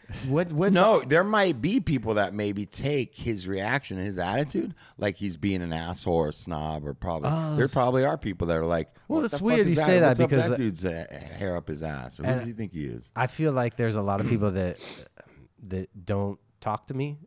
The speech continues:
Speaker 3: and maybe I think that they are judging me in a way that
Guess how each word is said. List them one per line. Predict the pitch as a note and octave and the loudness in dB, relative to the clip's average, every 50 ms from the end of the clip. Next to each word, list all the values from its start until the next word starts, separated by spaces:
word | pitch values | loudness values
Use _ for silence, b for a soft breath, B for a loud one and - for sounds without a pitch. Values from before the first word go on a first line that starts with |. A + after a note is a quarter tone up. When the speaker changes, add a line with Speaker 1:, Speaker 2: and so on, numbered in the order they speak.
| _ _ | _ _
Speaker 3:
and | - G2+ F#2+ | -8 -6 -4
maybe | F#2+ G2+ G2+ F#2+ G2 F#2 | -2 -4 -2 -2 -4 -4
I | F2 F2 | -4 -4
think | E2+ - - F#2+ - | -6 -6 -10 -10 -10
that | - F2 D#2 - _ | -10 -12 -14 -12 _
they | - F2+ F2 E2+ E2+ E2+ E2 D#2+ D#2+ D2+ - | -10 -8 -6 -6 -8 -8 -8 -8 -10 -10 -12
are | - E2+ D#2+ | -12 -12 -12
judging | D#2+ - - - F2+ F2+ F2 E2 F2 F2+ F2+ F2 | -12 -12 -10 -8 -8 -6 -6 -6 -8 -8 -8 -6
me | F2+ F2+ F2+ F2 F2 F2 | -8 -8 -6 -8 -8 -8
in | D#2 E2+ E2+ | -8 -8 -8
a | E2 | -8
way | D#2+ E2 E2 E2 E2 E2 D#2+ | -8 -8 -8 -8 -8 -8 -8
that | D2+ D#2+ D#2 D2+ | -8 -10 -10 -12